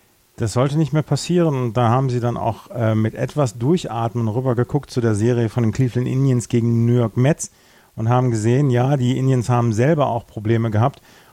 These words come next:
und das ist etwas, was ihnen, was ihnen gut getan haben wird. Aber die Minnesota Twins,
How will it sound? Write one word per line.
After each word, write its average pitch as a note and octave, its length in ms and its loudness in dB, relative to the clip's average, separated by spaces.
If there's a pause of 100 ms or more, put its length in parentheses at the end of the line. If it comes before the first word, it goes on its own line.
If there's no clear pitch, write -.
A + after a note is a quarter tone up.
und A2 140 -4
das A#2 140 0
ist A#2 80 -8
etwas, A#2 340 -2
was A2+ 160 -2
ihnen, A#2 540 0
was G#2 200 -6
ihnen A#2+ 220 0
gut B2 220 -2
getan G#2 500 0
haben G2 320 0
wird. G#2 140 -2
Aber G2+ 160 -2
die A2 120 -4
Minnesota A#2 440 0
Twins, C#3+ 340 0